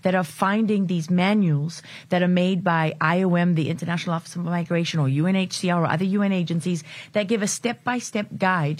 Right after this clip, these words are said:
to people on how to cross the globe and reach the United States of America. Because now this is your human right. You're not, you know, it doesn't matter that you're breaking the law. There's no illegal in this anymore.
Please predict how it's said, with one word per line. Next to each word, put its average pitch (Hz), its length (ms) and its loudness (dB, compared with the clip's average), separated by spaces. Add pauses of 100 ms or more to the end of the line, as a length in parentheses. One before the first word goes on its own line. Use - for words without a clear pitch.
to 190 80 -4
people 165 400 -2 (240)
on 175 120 2
how 180 180 2
to 202 100 -2
cross 196 340 -2
the 233 140 -6
globe 170 260 -2
and 170 140 0
reach 156 240 -2
the 175 80 -4
United 151 320 0
States 135 240 -6
of - 80 -8
America. 226 500 -4 (380)
Because 190 420 -2
now 185 220 2
this 202 220 -2
is 180 160 0
your 165 140 2
human 170 340 2
right. 240 360 -4 (280)
You're 190 140 2
not, 226 220 0
you 185 120 0
know, 151 80 2
it 151 60 -2
doesn't 226 260 -6
matter 190 260 0
that 156 180 -6
you're 170 120 0
breaking 160 540 -2
the 139 80 0
law. 156 340 0 (260)
There's 180 180 -2
no 220 120 0
illegal 185 560 2
in 156 160 2
this 143 180 -2
anymore. 151 380 2